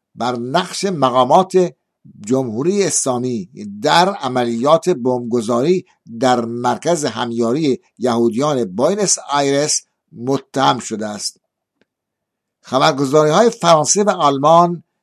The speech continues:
امروز به نقل از جراردو پولیستیا، دادستان جدید آرژانتین، گزارش دادند که تحقیقات علیه کریستیانا فرناندز کشنر، رئیس جمهور آرژانتین،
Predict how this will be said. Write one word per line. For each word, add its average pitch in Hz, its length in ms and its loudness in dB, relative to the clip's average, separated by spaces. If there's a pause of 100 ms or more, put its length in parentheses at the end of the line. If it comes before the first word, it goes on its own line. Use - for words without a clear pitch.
(160)
امروز 143 400 -2
به 147 120 0
نقل 165 360 0
از 147 280 2 (420)
جراردو 143 840 2 (220)
پولیستیا، 127 880 -2 (460)
دادستان 170 800 0 (160)
جدید 135 540 0
آرژانتین، 135 960 -2 (500)
گزارش 147 500 2
دادند 117 480 -4
که - 260 -10
تحقیقات 147 840 0 (200)
علیه 180 560 0
کریستیانا 160 640 -2
فرناندز 135 800 0 (360)
کشنر، 170 540 0 (440)
رئیس 139 420 0
جمهور 135 380 -2
آرژانتین، 127 840 -2